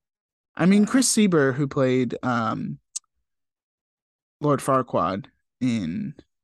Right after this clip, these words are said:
Speaker 2: So good.
Speaker 1: Shrek, I mean, he would have
Speaker 2: So
Speaker 1: been
Speaker 2: good.
Speaker 1: great as,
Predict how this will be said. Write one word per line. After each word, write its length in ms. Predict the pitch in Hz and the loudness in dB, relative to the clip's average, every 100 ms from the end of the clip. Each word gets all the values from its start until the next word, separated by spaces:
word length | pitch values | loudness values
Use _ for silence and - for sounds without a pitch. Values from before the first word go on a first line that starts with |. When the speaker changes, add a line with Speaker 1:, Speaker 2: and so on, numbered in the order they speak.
| _ _ | _ _
Speaker 2:
So 220 | - - 185 | -16 -8 -8
good. 100 | 175 | -2
Speaker 1:
Shrek, 400 | 139 104 104 - - | -2 -2 -6 -14 -6
I 80 | 139 | -2
mean, 160 | 135 | -2
he 160 | 131 170 | -2 0
would 160 | 160 127 | 0 0
have 60 | |
Speaker 2:
So 100 | 113 | 0
Speaker 1:
been 60 | - | -2
Speaker 2:
good. 140 | 104 | -2
Speaker 1:
great 220 | 95 95 - | -4 -4 -8
as, 580 | 117 113 101 - - - | -8 -6 -6 -10 -12 -14